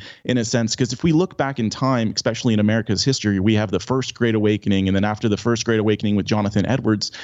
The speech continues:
we have the influence of, uh, Thomas Paine and atheism, and on top of that, a rena-, Renaissance thought, uh, with alchemy and spiritualism that went and influenced the Americas, where farmers were doing the Farmer's Almanac and things of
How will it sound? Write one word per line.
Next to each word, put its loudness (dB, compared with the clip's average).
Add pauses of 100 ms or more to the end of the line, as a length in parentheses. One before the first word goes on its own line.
(300)
we 4
have 0
the 0
influence 2
of, 0
uh, 0
Thomas -2
Paine 0
and 0
atheism, 0
and 0
on -2
top -2
of -6
that, 0
a 2
rena-, -2 (220)
Renaissance -2
thought, -4 (480)
uh, 0
with 0
alchemy 0 (100)
and 2
spiritualism 0
that 0
went -2
and -2
influenced 0
the 4
Americas, 0
where 0
farmers -2
were 0
doing 2
the 2
Farmer's 0
Almanac 0
and -2
things 2
of -2